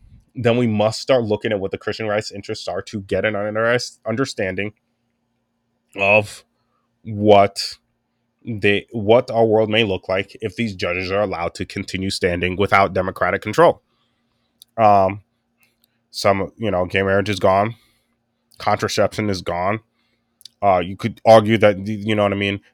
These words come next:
They'll use any ways they can, any way they can get a case of the judges to reduce, to either, either reduce public school funding and giving more vouchers to, um, give more vouchers to parents so they can homeschool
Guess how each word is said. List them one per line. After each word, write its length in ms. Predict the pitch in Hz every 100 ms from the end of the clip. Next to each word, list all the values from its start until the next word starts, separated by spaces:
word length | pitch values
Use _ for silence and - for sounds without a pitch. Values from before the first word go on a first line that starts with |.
| -
They'll 180 | 98 98
use 200 | 107 98
any 200 | 113 123
ways 300 | 113 113 107
they 80 | 110
can, 200 | 104 -
any 240 | 123 147 180
way 220 | 151 147
they 120 | 139
can 220 | 135 104
get 260 | 92 107 - -
a 80 | 98
case 380 | - 101 - 110
of 80 |
the 60 | 98
judges 460 | 87 92 90 107 -
to 100 | 101
reduce, 760 | 98 90 98 98 - - - _ _ _ _ -
to 120 | 135
either, 340 | 139 143 120 _ _ _ _
either 180 | 139 160
reduce 500 | 151 101 117 147 -
public 420 | - - 123 139 -
school 240 | - 131
funding 540 | - 107 113 135 139 117
and 140 | 98
giving 240 | 107 120
more 140 | 110 107
vouchers 540 | 95 104 123 110 - _ _ _
to, 520 | - - 107 98 95 _ _ _ _ _ _ _ _ _ _ _ _ _ - -
um, 480 | 123 110 101 95 85 _ _ _ _ _ _
give 120 | - 135
more 160 | 135
vouchers 440 | 110 120 - 135 -
to 80 | -
parents 460 | - 113 123 131
so 80 | 110
they 180 | 92 107
can 220 | 104 87 _ _ _ _
homeschool 540 | 107 120 117 - 117